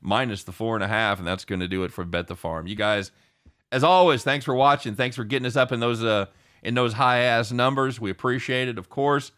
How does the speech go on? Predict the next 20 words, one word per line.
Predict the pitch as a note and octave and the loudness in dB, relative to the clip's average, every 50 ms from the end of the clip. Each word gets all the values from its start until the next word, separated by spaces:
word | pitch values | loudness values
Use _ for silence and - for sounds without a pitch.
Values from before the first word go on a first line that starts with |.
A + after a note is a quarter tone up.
| _ _ _ _ _ _ _ _ _ _ _ _ _ _ _ _ _ | _ _ _ _ _ _ _ _ _ _ _ _ _ _ _ _ _
Good | A#2 A2 G#2 | -6 -4 -2
luck | G#2+ G#2+ A2 - | 0 0 0 -2
on | G#2+ F#2+ | -4 -6
all | - - G2+ G#2+ G#2+ G#2+ | -6 -6 -4 -4 -4 -4
of | G2+ | -6
your | F2+ | -8
plays. | E2+ - - G#2 G#2 G#2 G2+ G2+ | -8 -6 -4 -2 -2 -2 -2 -4
Hope | G#2 F#2+ - G2 | -6 -6 -6 -6
every | G2 G2+ F#2+ | -6 -6 -6
one | F#2+ G2 | -6 -6
of | G2 G2 | -6 -6
those | G2 G2 F#2+ - | -8 -8 -10 -8
tickets | - G#2+ G#2 F2+ F#2 F2+ - | -8 -8 -8 -8 -10 -12 -10
in | G#2+ G2+ | -10 -10
your | F#2 F2+ | -10 -6
pocket | - - A2+ G#2+ A2 - G2+ - | 0 2 2 2 2 -2 -8 -8
turns | - - B2+ A#2 A2+ B2 | -6 -4 -4 -2 -2 -4
into | C3 B2 A#2+ | -4 -4 -6
cash | - - - - G3+ G3 F#3 F#3 - - | -8 -6 -4 -2 0 2 2 0 0 0
money | A#3+ C4 D#4 E4 D4+ G#3 A2 E2 | 2 4 6 6 6 4 0 -6